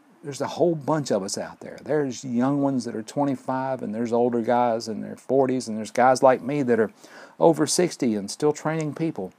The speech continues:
You can find somebody you can relate to who will motivate you, who will not shame you, who will encourage you, who will check on you, who's more interested in your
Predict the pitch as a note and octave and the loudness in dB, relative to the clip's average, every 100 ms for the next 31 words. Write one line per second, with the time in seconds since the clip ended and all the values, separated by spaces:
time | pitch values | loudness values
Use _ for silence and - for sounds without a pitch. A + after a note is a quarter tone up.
0 | _ _ _ _ _ - - G3+ D3 - | _ _ _ _ _ -10 -4 -2 0 0
1 | C3+ C#3 A#2 A#2 A2 G#2+ G#2+ B2+ G#2+ G2+ | 0 0 0 0 0 2 0 0 -4 -2
2 | G2+ A#2+ - C#3 C#3 C3 B2 _ _ - | -2 -2 -4 -4 -4 -6 -12 _ _ -4
3 | A#2+ F#2 G2 A2+ B2 A#2+ A#2+ - C#3 C2 | -2 -2 -2 -2 -4 -6 -6 -8 -8 -8
4 | - - G#2+ G2 G#2+ A2 C#3 - - C3+ | -8 -4 -2 0 -2 -2 -4 -6 -4 -4
5 | C3+ C3+ C#3 D3 - - - - - C3 | -4 -6 -8 -10 -16 -20 -20 -20 -4 0
6 | A#2 G2 E2+ - B2+ C3+ A#2+ B2 C#3 C#3+ | 0 -2 -6 -2 0 0 -4 -6 -8 -6
7 | C#3 A#2+ F2+ - A#2+ B2+ - D3 D3+ D3 | -4 -4 -4 -4 -2 -2 -2 -6 -6 -8
8 | D#3 D3+ _ - _ C#3 C3+ B2 D3 E3+ | -10 -14 _ -20 _ -2 0 2 4 4
9 | E3 - D3 D3+ - A2+ C3+ G#2+ - B2 | 2 0 -4 -4 -4 -6 -2 -2 -2 -4
10 | G2+ G2 A#2 C3+ C3 | -2 -2 0 -2 -4